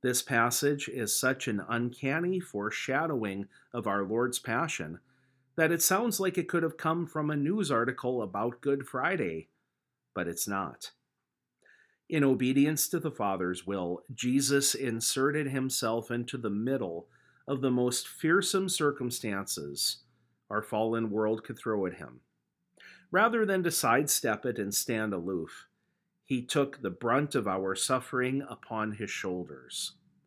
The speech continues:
The marks of the wounds from the nails remained in his risen, glorified body as a trophy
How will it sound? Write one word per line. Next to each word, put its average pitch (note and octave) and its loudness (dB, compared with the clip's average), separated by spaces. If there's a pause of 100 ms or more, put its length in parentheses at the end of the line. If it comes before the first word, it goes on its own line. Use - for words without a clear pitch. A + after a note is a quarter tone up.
(500)
The B2 0
marks B2 4
of F3+ 2
the F3 2
wounds B2+ 0
from A2 -2
the G2+ 0
nails G2 -4
remained A#2+ -2
in B2+ -6
his A2+ -4
risen, C#3 -2
glorified A2+ -2
body F#2+ -2 (460)
as A2+ -2
a A#2 -2
trophy A2+ 0